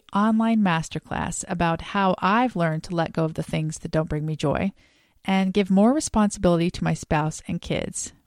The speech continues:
without feeling guilty. Join me for the class by going to jen riday dot com forward slash Jen Class, J E N C L A S S, all one word.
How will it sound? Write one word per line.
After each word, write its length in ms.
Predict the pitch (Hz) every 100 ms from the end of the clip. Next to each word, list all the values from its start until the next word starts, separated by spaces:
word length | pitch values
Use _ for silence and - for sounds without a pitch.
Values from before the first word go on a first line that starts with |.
| -
without 760 | 180 - - 185 196 202 - - _
feeling 460 | 196 180 170 165 170
guilty. 460 | - 156 - 180 - _ - - - - -
Join 240 | 202 208
me 80 | 226
for 160 | 247
the 100 | 254
class 500 | 277 185 160 175 - - -
by 140 | 185
going 260 | 175 180 185
to 280 | - 165 156
jen 340 | - 247 269
riday 500 | 240 220 208 202 202
dot 240 | - 220 -
com 460 | 226 220 220 220 - _
forward 320 | - 226 226
slash 500 | - 180 165 170 - _ _
Jen 540 | - 196 185 190 196 - -
Class, 480 | 170 156 156 -
J 180 | - 165
E 220 | 165 -
N 260 | - 208 214
C 200 | - 165
L 160 | 156 160
A 120 | 180
S 200 | 190 -
S, 320 | 226 - - _ _ _ -
all 220 | 220 233
one 220 | 208 180
word. 320 | 151 - -